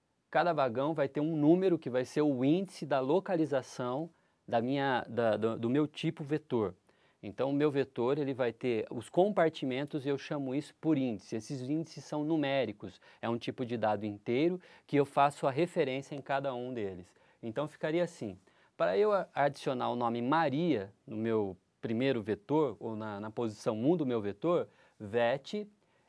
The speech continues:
entre colchetes, eu informo o número do vagão igual a Maria. João vai ficar no vagão dois, Pedro no três, Caio no quatro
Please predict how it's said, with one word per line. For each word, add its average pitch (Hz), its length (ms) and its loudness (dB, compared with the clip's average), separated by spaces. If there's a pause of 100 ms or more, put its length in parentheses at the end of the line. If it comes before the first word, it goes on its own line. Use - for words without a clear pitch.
(120)
entre 135 260 -4
colchetes, 151 800 2
eu 120 60 0
informo 120 480 -2
o - 20 -6
número 180 400 2
do 147 100 0
vagão 117 540 0 (260)
igual 135 640 0 (200)
a 135 120 0
Maria. 135 440 2 (1160)
João 123 580 2 (360)
vai 113 120 -10
ficar 120 300 -8
no 127 200 -6
vagão 120 400 -2
dois, 117 500 -4 (340)
Pedro 123 540 0
no 123 160 -8
três, 120 580 -4 (520)
Caio 117 500 0 (120)
no 120 120 -6
quatro 135 640 -4